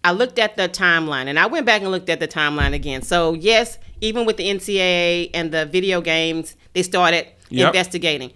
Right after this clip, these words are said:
Speaker 2: A while ago, yep.
Speaker 1: But that's N C A A.
Speaker 2: Uh-huh.
Speaker 1: F B I is a totally different beast.
Speaker 2: Yeah, it is.
Speaker 1: So when they started wiretapping, and they started wiretapping, the,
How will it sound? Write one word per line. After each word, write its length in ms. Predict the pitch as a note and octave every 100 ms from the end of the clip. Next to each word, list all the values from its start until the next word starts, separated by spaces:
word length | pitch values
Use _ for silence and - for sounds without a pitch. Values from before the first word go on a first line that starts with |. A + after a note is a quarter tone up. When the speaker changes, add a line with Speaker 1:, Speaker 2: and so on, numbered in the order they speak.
| -
Speaker 2:
A 80 | C#3+
while 300 | C#3 C#3 C3
ago, 220 | B2+ B2
yep. 220 | B2+ C#3+
Speaker 1:
But 160 | F3 F3+
that's 180 | G#3+ B3+
N 140 | A3+ G#3
C 180 | - E3+
A 140 | D3+ F#3+ D#3+ - -
A. 60 |
Speaker 2:
Uh-huh. 300 | C3 C3+ C#3+ - - _ -
Speaker 1:
F 280 | A3+ C4+ A#3
B 260 | G#3 F3+ -
I 300 | C4 C#4+ A3
is 60 | E3+
a 40 |
totally 340 | E3 F#3+ E3 E3
different 600 | D3+ D3+ E3 D#3 D#3+ D3
beast. 520 | A#3 F#3+ - - - _ _ _ -
Speaker 2:
Yeah, 340 | B2+ A#2 A2+
it 60 | A#2+
is. 120 | A#2+
Speaker 1:
So 160 | F#3
when 100 | F3+
they 120 | F3 G#3+
started 340 | - C#4 B3 E3
wiretapping, 920 | D#3 F3 A3 B3 A#3 - A#3+ A#3+ A#3+
and 100 | E3+
they 100 | D#3
started 280 | D#3+ F#3 F3
wiretapping, 1300 | E3 E3+ E3+ E3+ G3 F3+ F3+ F3+ F3 F3 E3+ E3+ D3 - _ _ _ -
the, 560 | D#3 E3 E3 D#3+ D#3+